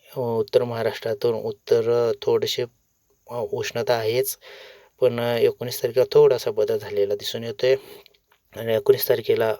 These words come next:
अ, का, महाराष्ट्राच्या कर्नाटकाच्या भागातून पावसाची शक्यता वाढलेली आहे आणि इकडे विदर्भ साईडला सुद्धा पावसाची शक्यता काहीशी वाढलेली आहे आणि,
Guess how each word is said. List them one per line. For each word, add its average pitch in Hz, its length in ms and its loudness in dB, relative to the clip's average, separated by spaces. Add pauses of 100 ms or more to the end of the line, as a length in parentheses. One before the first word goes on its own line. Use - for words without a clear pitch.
(160)
अ, - 140 0
का, 110 280 0
महाराष्ट्राच्या 113 680 -4
कर्नाटकाच्या 110 680 -4
भागातून 104 440 -2
पावसाची 101 420 2
शक्यता 101 340 -2
वाढलेली 107 500 -2
आहे 127 120 4 (640)
आणि 104 260 2
इकडे 107 200 2
विदर्भ 120 340 4
साईडला 113 320 0
सुद्धा - 220 -2
पावसाची 104 360 0
शक्यता 101 340 0
काहीशी 104 320 -4
वाढलेली 113 440 -2
आहे 120 100 -6 (420)
आणि, 107 180 -6